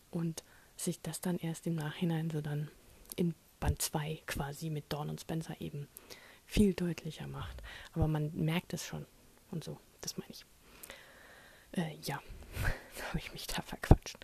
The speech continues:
Ich weiß gar nicht, ich habe vorhin nämlich die Folge nochmal geschnitten und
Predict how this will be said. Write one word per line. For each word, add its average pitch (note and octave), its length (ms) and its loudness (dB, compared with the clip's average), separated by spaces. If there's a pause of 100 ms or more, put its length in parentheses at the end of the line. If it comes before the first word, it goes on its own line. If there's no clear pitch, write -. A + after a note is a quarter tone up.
(360)
Ich - 100 -6
weiß A3 180 4
gar A3+ 120 2
nicht, A3+ 160 0
ich - 140 -6
habe G3 120 -4
vorhin G3 320 2
nämlich F#3+ 200 2
die F#3 120 -6
Folge F#3+ 320 -2
nochmal F#3 280 0
geschnitten G3+ 540 2
und F#3 240 0